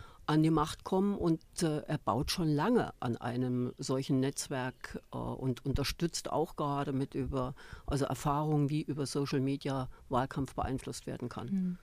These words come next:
Speaker 2: Was können Fraktionen auf europäischer Ebene vielleicht dagegen tun, dass, äh, solche rechten Themen den Diskurs auf den sozialen Medien bestimmen?
Speaker 1: Ich glaube, wir brauchen in den Fraktionen, ähm, auch eine Umstrukturierung.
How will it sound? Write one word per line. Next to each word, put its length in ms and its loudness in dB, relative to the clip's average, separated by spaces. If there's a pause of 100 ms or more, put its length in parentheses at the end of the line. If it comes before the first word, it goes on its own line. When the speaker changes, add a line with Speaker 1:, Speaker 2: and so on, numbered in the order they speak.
(420)
Speaker 2:
Was 160 2
können 180 6
Fraktionen 560 6
auf 140 2
europäischer 600 4
Ebene 540 8 (500)
vielleicht 540 6
dagegen 320 6
tun, 280 8
dass, 260 4
äh, 140 4
solche 340 4
rechten 320 4
Themen 580 6
den 140 6
Diskurs 400 8
auf 100 4
den 140 2
sozialen 380 6
Medien 340 10
bestimmen? 640 6 (720)
Speaker 1:
Ich 140 -2
glaube, 280 4
wir 120 6
brauchen 500 2
in 220 6
den 160 4
Fraktionen, 1300 6 (240)
ähm, 520 2 (200)
auch 180 4
eine 220 2
Umstrukturierung. 1040 -2